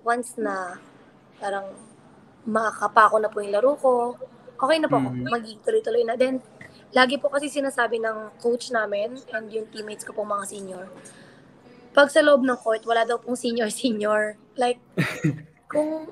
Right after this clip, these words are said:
Speaker 1: kahit bata ka, kung may gusto kang sabihin sa team mo, sa teammate mo, kahit sa matanda, sabihin mo, basta alam mong makakatulong sa team.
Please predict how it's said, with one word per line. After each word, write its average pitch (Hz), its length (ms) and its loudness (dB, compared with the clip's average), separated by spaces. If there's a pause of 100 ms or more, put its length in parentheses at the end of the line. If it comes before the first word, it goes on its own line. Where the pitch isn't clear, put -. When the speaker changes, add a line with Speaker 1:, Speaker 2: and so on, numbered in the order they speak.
(120)
Speaker 1:
kahit 294 300 4
bata 233 420 2
ka, 196 40 -10 (120)
kung 247 80 -6
may 262 160 -2
gusto - 400 -4
kang 277 160 0
sabihin 233 480 2
sa 226 160 -8
team 294 240 -6
mo, 226 320 2
sa - 80 -12
teammate 220 320 -6
mo, 214 160 -4
kahit 208 160 0
sa 208 80 -12
matanda, 208 400 -6 (460)
sabihin 262 420 6
mo, 214 160 6
basta 226 400 4
alam 233 220 2
mong 233 160 -6
makakatulong 226 560 -2
sa 214 100 -8
team. 220 400 -8